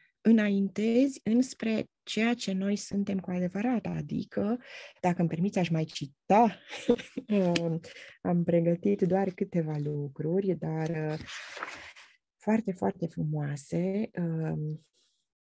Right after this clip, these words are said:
uh, Nisargadatta Maharaj, uh, îi, uh, răspunde, nu, um, vizitatorului: "Nu există nicio deosebire între noi, nici măcar nu pot să spun că mă cunosc.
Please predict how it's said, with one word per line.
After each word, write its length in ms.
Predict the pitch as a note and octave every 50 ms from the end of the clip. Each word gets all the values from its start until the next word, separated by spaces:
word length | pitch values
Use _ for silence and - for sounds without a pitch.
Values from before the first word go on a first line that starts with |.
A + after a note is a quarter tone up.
| _ _ _ _ _ - - _ _ _ _ _ _ _ _ _
uh, 560 | - F3 F3 E3 E3 D#3+ D#3+ D#3+ D#3+ D#3+ D#3+ D#3+
Nisargadatta 640 | D#3+ D#3+ D#3+ F3+ F3+ - - G3+ G3 G3+ A#3+ B3 B3
Maharaj, 560 | A3+ G3+ F#3 F3+ E3+ E3+ E3+ F3 F3+ F#3 F3 E3+
uh, 280 | E3 E3 E3 D#3+ D#3+ D#3+ D#3+ - -
îi, 340 | - - D#3 D3+ D3+ D3+ D3+
uh, 280 | D3 D3 D3 D3 D3 D3+
răspunde, 840 | - D3+ D#3+ - - - D#3 D#3+ D3+ D3 D3 D3+ D3 D3 D3 D3+ -
nu, 300 | - D3 D3+ D3+ D3+ -
um, 640 | - D3 C#3+ C#3+ C#3+ C#3+ D3 C#3+ D3 C#3+ C#3+ D3 -
vizitatorului: 1000 | - - D#3+ D#3 - D#3 - D3 C#3+ C#3 D3 C#3+ C#3+ - B2 B2 B2+ A2 D#3+ E3 _
"Nu 180 | - - A3 B3
există 420 | B3+ B3 - - G3+ G#3 - -
nicio 320 | F#3 F#3+ F#3+ F#3+ - F#3+ F3+
deosebire 520 | E3+ F3 F3 F3 - D#3+ E3 F#3 F3 D#3+
între 360 | D3+ D3 C#3+ - C#3 C#3 D3
noi, 340 | C#3+ D3 E3 F3+ F#3+ A3 A#3 - -
nici 260 | F#3+ G3+ A3+ A3+ -
măcar 420 | G#3 G3+ G3 G3 - - F#3 F#3+
nu 140 | F#3 F3+ F3
pot 260 | F3 F3+ F3+ F#3+ -
să 100 | - E3+
spun 380 | E3 - - _ - F#3 G3+ G3
că 160 | - - E3+
mă 160 | E3+ E3+ E3+ E3
cunosc. 600 | - - E3+ E3+ D#3 C3+ C#3 C3+ C#3 - -